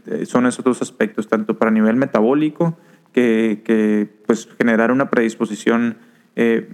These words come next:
bioquímica y metabólica para que la psilocibina entre mejor a tu cuerpo, pero también para, pues, para hacer cambios en la vida, ¿no? Para mejorar nuestros hábitos y que, y que eso, a su vez,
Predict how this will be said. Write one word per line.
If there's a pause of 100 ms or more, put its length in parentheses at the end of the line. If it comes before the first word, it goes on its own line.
(120)
bioquímica
y
metabólica
para
que
la
psilocibina
entre
mejor
a
tu
cuerpo, (840)
pero
también
para, (640)
pues,
para
hacer
cambios
en
la
vida,
¿no? (120)
Para
mejorar
nuestros
hábitos
y
que,
y
que
eso,
a
su
vez,